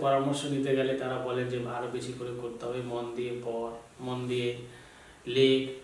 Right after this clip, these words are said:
গণনা করার সময় কথা বলিস না। এগুলো এক একটা মেথড বটেই, সঠিক সবই, কিন্তু আমরা স্পিরিচুয়াল ওয়েতে ব্যবহার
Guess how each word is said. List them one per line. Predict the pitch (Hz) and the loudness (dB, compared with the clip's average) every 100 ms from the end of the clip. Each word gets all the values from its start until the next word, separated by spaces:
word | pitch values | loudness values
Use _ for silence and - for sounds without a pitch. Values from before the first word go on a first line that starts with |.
| - - 135 | -18 -6 0
গণনা | 131 131 131 | 0 0 0
করার | 127 123 | -2 -2
সময় | 127 123 123 | -2 -4 -4
কথা | 117 131 | -4 -2
বলিস | 127 127 123 127 | 0 0 0 -2
না। | 127 127 - - - - - - - - - - - - - - - - - - - - - - 160 | -2 -4 -8 -16 -20 -20 -20 -20 -20 -20 -20 -20 -20 -20 -20 -20 -20 -20 -20 -20 -20 -20 -20 -4 4
এগুলো | 160 170 202 202 - - - - | 6 10 10 10 8 2 -6 -6
এক | 147 160 | -2 0
একটা | 170 170 | 2 4
মেথড | 147 143 151 139 | 4 4 2 0
বটেই, | 120 113 110 - | -2 -4 -6 -8
সঠিক | - 120 170 - | -8 -4 -4 -4
সবই, | - - - - - - | -6 -10 -10 -12 -18 -10
কিন্তু | 160 170 180 | 0 2 4
আমরা | 175 180 - | 6 4 4
স্পিরিচুয়াল | 151 151 160 180 160 | 2 2 4 4 4
ওয়েতে | 135 135 135 120 | 4 2 0 -4
ব্যবহার | 110 113 127 | -4 -4 -4